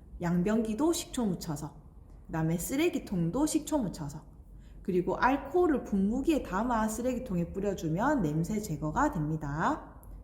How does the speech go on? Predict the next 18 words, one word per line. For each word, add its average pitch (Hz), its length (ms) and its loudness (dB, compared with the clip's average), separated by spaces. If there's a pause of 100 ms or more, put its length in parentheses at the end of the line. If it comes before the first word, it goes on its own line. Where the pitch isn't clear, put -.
그리고 240 460 0
벌레가 151 580 0
생기는 220 500 -2
것도 262 400 -2
막아줍니다. 165 720 -2 (1160)
네, 165 140 -4 (160)
이렇게 247 420 -2
해서 220 340 2
일상생활 277 680 0
및 294 200 -2
개인활동 226 600 0
지원 190 260 -2
요점 226 300 -2
정리는 190 540 0
마무리되었습니다. 180 1080 -4 (400)
구독과 196 480 -2
좋아요는 175 420 0
사랑입니다. 240 1080 -2